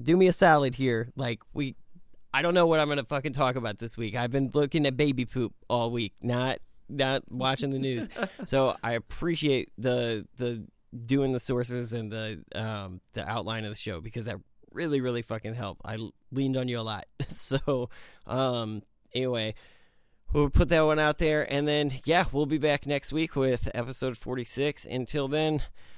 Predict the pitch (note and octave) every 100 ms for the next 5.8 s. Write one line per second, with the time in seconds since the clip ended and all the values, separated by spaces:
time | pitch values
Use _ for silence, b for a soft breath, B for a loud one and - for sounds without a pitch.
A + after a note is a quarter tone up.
0 | B - A#2+ C#3+ D3 - - _ _ _
1 | _ _ _ - - D#3+ C#3+ D3+ D3+ C#3+
2 | D3 C#3 C3+ C#3+ C#3 - C3+ C#3+ C3+ C3
3 | - C3+ B2 C#3 B2 A2+ G2+ F#2+ - F#2+
4 | G#2+ G2+ A2+ B2+ - _ - - - -
5 | - - _ _ - A#2 A2